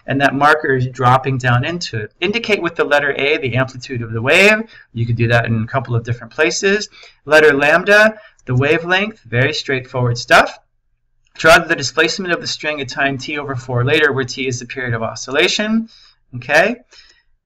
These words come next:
<clears throat> In t over four, the wave have, the wave has moved one-fourth of a wavelength, okay? And this is pi over two radians, okay? Um, and did I indicate it with the letter? Yes, the letter N right here, okay? So there you go. So compare this to the previous picture,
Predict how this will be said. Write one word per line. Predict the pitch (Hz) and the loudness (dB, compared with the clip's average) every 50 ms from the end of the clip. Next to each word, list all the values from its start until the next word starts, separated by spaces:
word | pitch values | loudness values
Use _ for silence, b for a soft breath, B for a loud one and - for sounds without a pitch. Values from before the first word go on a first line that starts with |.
| _ _ _ _ _ _ - | _ _ _ _ _ _ 0
<clears throat> | - 185 175 160 - - - - | 2 2 2 0 -2 -6 -12 -14
In | - 151 151 | -12 -10 -4
t | - 220 220 | 0 2 4
over | 208 175 170 170 | 4 4 2 0
four, | - - 202 202 185 156 | 0 2 4 4 4 4
the | 147 139 | 2 0
wave | 147 156 160 165 165 | 2 4 4 4 2
have, | 151 131 127 - - | 0 -2 -4 -6 -10
the | - 139 135 135 | -8 -4 -2 0
wave | 147 165 190 208 220 180 | 2 4 4 4 4 4
has | 156 131 127 131 | 2 0 2 2
moved | 127 120 117 113 117 127 123 - B B B B B - | 2 2 2 2 0 -2 -4 -6 B B B B B -2
one-fourth | 139 151 156 160 151 - - 127 123 123 123 - | 0 2 2 2 0 -2 -2 0 0 0 0 -2
of | 127 143 | -4 -2
a | 151 | 0
wavelength, | 160 185 214 220 - - 120 104 104 110 - _ 120 | 2 2 2 2 2 0 0 -2 -2 -6 -12 _ -14
okay? | 117 123 127 123 135 156 165 B B B B B B - | -8 -6 -4 -4 -4 -4 -8 B B B B B B -6
And | 143 151 156 | -4 -2 0
this | 165 165 - - | -2 -2 0 -2
is | 156 151 - | -4 -4 -4
pi | - - 135 127 131 131 | -4 -2 0 2 4 4
over | 131 131 123 123 127 | 4 4 2 0 -2
two | 120 - - 123 120 113 | -2 -2 -2 -2 -2 -2
radians, | 110 107 107 107 107 104 - 95 92 _ - - - | -2 -6 -8 -10 -12 -14 -16 -18 -20 _ -20 -20 -20
okay? | _ - 117 110 117 131 131 B B B B B B B _ - | _ -6 -4 -4 -4 -4 -8 B B B B B B B _ 0
Um, | 120 123 123 123 120 120 123 120 123 127 123 - - _ _ _ _ _ - | 4 4 6 6 6 6 4 4 2 0 -2 -4 -8 _ _ _ _ _ -4
and | 123 127 127 131 131 131 131 | -2 0 0 0 0 -2 -2
did | 131 131 | 0 2
I | 143 151 | 2 2
indicate | 160 156 165 - - 170 156 | 0 0 -2 -2 -2 -2 -2
it | 151 | -2
with | 143 139 - | -4 -6 -10
the | - 139 | -10 -12
letter? | 131 127 139 139 143 156 | -6 0 2 2 2 2
Yes, | 156 147 147 131 113 110 - - | 0 2 2 2 2 2 -2 -6
the | - 123 | -4 -2
letter | 123 131 123 131 123 | 0 0 0 0 -2
N | - 131 131 123 113 110 | -2 -2 0 0 0 0
right | 110 113 113 110 | -2 -4 -4 -4
here, | 107 120 101 92 - _ _ _ _ | -4 -4 -6 -6 -10 _ _ _ _
okay? | 117 - 143 156 185 202 202 | -6 -2 -2 0 0 -2 -4
So | - - - 120 | -10 -12 -10 -6
there | 120 120 120 | -2 -2 0
you | 117 113 | 0 -2
go. | 113 120 110 104 | -2 -6 -8 -8
So | - - 127 120 | -6 -6 -6 -4
compare | - 131 127 - 160 156 151 | -4 -4 -2 2 4 4 4
this | 151 147 147 147 - | 4 0 -4 -6 -8
to | 127 | -10
the | 123 | -10
previous | 123 - 151 151 151 165 165 - | -8 -8 -8 -6 -6 -6 -8 -8
picture, | - 180 175 - - 226 226 240 247 - | -10 -10 -10 -6 -2 0 0 0 -2 -6